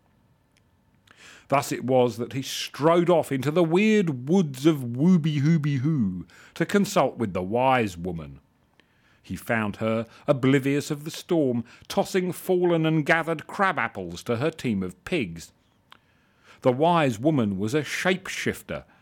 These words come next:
and on this particular day she could have been mistaken for Nova Pilbeam, that siren of the British screen who, in the nineteen thirties, starred in Alfred Hitchcock's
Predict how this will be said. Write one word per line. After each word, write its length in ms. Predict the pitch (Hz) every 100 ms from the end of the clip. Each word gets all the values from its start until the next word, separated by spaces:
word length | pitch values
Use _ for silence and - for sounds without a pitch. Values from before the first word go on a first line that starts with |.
| _ _ - 175
and 100 | 180
on 160 | 180
this 160 | 220 226
particular 560 | - 180 - - 143
day 460 | 123 185 165 117 107 - - -
she 200 | - 185
could 240 | - 196
have 120 | 160
been 180 | 135 135
mistaken 560 | 127 - - 135 151 160
for 120 | 180
Nova 500 | 180 147 127 117 123
Pilbeam, 800 | - - 190 151 107 90 82 87 - -
that 240 | 143 -
siren 540 | - - 139 139 143 135
of 120 | 110
the 80 | 104
British 440 | 120 - 135 -
screen 580 | - 170 160 127 135 120 - -
who, 260 | 143 147
in 140 | 147 143
the 80 | 139
nineteen 460 | 131 131 131 135
thirties, 580 | 135 180 180 - 107 104 - -
starred 460 | - - 151 147
in 140 | 147 120
Alfred 420 | 120 117 127 101
Hitchcock's 580 | 120 - - 113 -